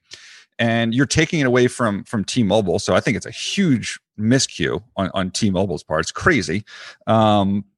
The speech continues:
you know, and, and in addition to that, there's, there's reference to a spectrum sharing opportunity where that, that where A T and T can take Dish's spectrum and put it on their network and bolster it even,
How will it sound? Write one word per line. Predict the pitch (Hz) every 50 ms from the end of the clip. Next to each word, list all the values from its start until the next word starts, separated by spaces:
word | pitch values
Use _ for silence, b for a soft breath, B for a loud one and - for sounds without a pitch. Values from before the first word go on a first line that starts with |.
| _ _ _
you | - 175
know, | 160 117 127 - -
and, | 143 151 -
and | 143 147
in | 143 139 131
addition | 131 143 202 208 - 220
to | 160
that, | 143 143 135 -
there's, | 160 147 131 -
there's | 151 151 135 120
reference | 127 139 147 170 - - 151 143 131 - -
to | - 156 147 147 127
a | 120 135
spectrum | - - - 185 - - 240 196
sharing | - - 117 104 90 82 85 85 90 _
opportunity | - 92 85 - 92 90 - - 87 80 73 - 65 - - _ _
where | 113 117 117 113 110 107 107 104 107 110 B B B B B B B B B B
that, | - 127 135 - - 104 113
that | 110 120 110 - -
where | 120 120 117 107 110 110 - _ -
A | 131 143
T | - 165
and | 135
T | - 196
can | - - 131 113
take | - - 143 151 143 - _ -
Dish's | 110 127 139 - - 117 -
spectrum | - - - 180 - - 123 113
and | 110 107
put | - - 123
it |
on | 123 120
their | 110
network | 113 127 165 - - 113 -
and | 120 113 113 92 92
bolster | 113 131 147 - - 123 113
it | 113
even, | - 107 117 104 107 107 104 107 123